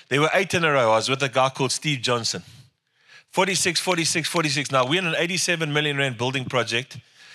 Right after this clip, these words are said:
And, uh, we're about to go into lockdown and we're not gonna meet for six months. And God says, "You have to raise the money." And I think, "I don't know how to." And it's just forty-six, forty-six. He says, "Go and read Psalm forty-six." So I go and read it.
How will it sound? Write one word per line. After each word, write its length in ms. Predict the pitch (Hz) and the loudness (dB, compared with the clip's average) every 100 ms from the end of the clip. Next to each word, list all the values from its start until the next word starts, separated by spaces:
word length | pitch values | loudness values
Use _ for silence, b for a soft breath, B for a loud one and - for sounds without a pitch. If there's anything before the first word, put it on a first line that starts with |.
| B B - | B B -2
And, 240 | 120 120 | -2 2
uh, 160 | 120 120 | 2 2
we're 140 | 123 | 2
about 300 | 110 127 139 | 2 2 0
to 80 | 135 | 0
go 180 | 131 127 | 0 0
into 180 | 113 | 0
lockdown 460 | 113 127 - 139 120 | 0 0 2 0 0
and 80 | 110 | 0
we're 60 | |
not 200 | 110 147 | 0 0
gonna 200 | 160 143 | 0 -2
meet 220 | 123 131 - | 0 -2 -2
for 120 | 120 | -2
six 300 | - 139 135 | 0 -2 -2
months. 320 | 120 113 - | -2 -2 -4
And 160 | 113 98 | -6 0
God 200 | 120 120 | 0 2
says, 220 | 131 113 | -2 0
"You 60 | |
have 140 | 117 120 | -2 -2
to 100 | 113 | 0
raise 240 | 123 131 | 0 0
the 100 | 120 | -2
money." 300 | 117 117 120 | 0 0 0
And 120 | 110 | 0
I 60 | 110 | -2
think, 180 | 117 117 | -2 -2
"I 80 | 107 | 0
don't 140 | 139 | 0
know 120 | 156 | 2
how 160 | 131 120 | 2 0
to." 220 | - 123 B B - | -2 -8 B B -12
And 100 | 107 | -6
it's 80 | 131 | -2
just 140 | - | 0
forty-six, 420 | - 170 156 156 | 2 2 2 0
forty-six. 420 | - 147 139 131 | 0 0 0 0
He 100 | 117 | 0
says, 60 | 131 | 0
"Go 120 | 143 | 0
and 100 | 139 | 0
read 140 | 143 147 | 0 0
Psalm 200 | 143 127 | -2 -2
forty-six." 440 | 139 123 - 104 | -4 -4 -2 -2
So 80 | 113 | -2
I 40 | |
go 120 | 104 | -2
and 100 | 117 | -2
read 240 | 107 160 170 | 0 -2 0
it. 220 | 117 - | -4 -6